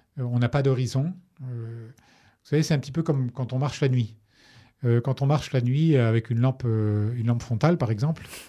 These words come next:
bah, vous voyez pas l'horizon, vous voyez pas trop, euh, où vous allez, mais vous regardez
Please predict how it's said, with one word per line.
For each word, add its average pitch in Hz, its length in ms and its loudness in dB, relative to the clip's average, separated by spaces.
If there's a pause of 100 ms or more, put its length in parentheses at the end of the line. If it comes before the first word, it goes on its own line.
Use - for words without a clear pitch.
(320)
bah, 120 100 2
vous 113 100 0
voyez 131 260 4
pas 180 120 6
l'horizon, 123 400 4
vous 101 60 -2
voyez 110 240 2
pas 151 140 2
trop, 156 600 2
euh, 110 240 2
où 127 60 0
vous 120 180 2
allez, 110 160 2
mais 117 120 2
vous 123 120 2
regardez 123 500 2